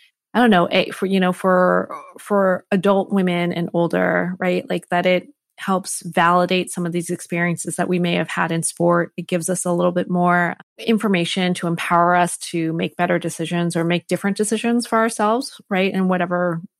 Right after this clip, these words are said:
that's appropriate, so that it can help support you in staying active and being active in sport.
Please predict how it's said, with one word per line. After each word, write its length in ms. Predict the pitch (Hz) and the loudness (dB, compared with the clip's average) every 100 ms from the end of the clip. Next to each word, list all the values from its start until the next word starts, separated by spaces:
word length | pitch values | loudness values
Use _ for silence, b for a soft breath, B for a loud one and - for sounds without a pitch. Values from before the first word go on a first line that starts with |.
| _ | _
that's 200 | 180 175 | -2 -2
appropriate, 460 | - 180 175 233 233 | -4 -4 2 2 2
so 120 | 208 | 0
that 220 | 180 170 - | 0 -2 -4
it 140 | 180 | -8
can 160 | - 170 | -6 -4
help 280 | 175 - _ _ | -4 -6 _ _
support 600 | - - 180 - 165 170 | -10 -8 -6 -2 -2 -2
you 360 | 185 185 190 202 | 0 2 2 0
in 160 | 196 170 | 0 -4
staying 380 | - 175 170 170 | -4 -2 -2 -2
active 360 | 160 - 175 | -4 -4 -4
and 100 | 170 | -2
being 240 | 170 165 165 | -2 -2 -2
active 360 | 165 - - | -4 -6 -6
in 80 | 160 | -4
sport. 420 | - 175 180 254 | -4 0 2 2